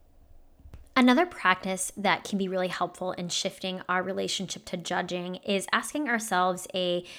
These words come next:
values-based question in response to our judgments. So, for example, do I want to be judging right now? Or is this judging helping or hurting me?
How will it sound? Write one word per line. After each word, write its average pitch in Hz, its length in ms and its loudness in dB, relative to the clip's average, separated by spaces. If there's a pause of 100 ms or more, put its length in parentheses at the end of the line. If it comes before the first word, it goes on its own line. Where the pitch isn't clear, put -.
(220)
values-based 180 1500 2
question - 920 -2 (360)
in 202 160 8
response 165 800 -2
to - 400 -6
our 180 120 -2
judgments. - 640 -10
So, 202 240 4
for 196 200 2
example, 185 800 2 (640)
do 214 200 4
I 190 300 6
want 185 460 -2
to 185 120 -8
be 180 100 -2
judging 151 380 -6
right 143 220 -8
now? - 340 -6 (800)
Or 175 520 6
is 214 280 4
this 196 180 -2
judging 180 440 -2
helping 165 680 -2
or 175 80 -2
hurting - 420 -8
me? 90 260 -12